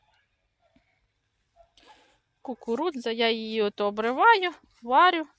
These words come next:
закриваю, але ж все одно залишаю. Бачите, вона й сохне. Нехай стоїть, щоб хоч якийсь холодок був, бо просто все попечеться. Так, це, бачу, помічник мій сьогодні мені допомагав. Вирвав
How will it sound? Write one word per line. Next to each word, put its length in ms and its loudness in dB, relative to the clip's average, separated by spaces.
закриваю, 800 4
але 340 2
ж 160 -10
все 460 -2
одно 360 2
залишаю. 540 0
Бачите, 280 -4
вона 200 -8
й 40 -10
сохне. 480 -6
Нехай 320 -2
стоїть, 340 -6
щоб 200 -10
хоч 260 -8
якийсь 300 -10
холодок 520 -8
був, 120 -14
бо 160 -18
просто 380 -8
все 280 -4
попечеться. 880 -2
Так, 300 0
це, 160 -6
бачу, 340 -6
помічник 640 4
мій 140 0
сьогодні 540 2
мені 240 0
допомагав. 840 -4
Вирвав 460 0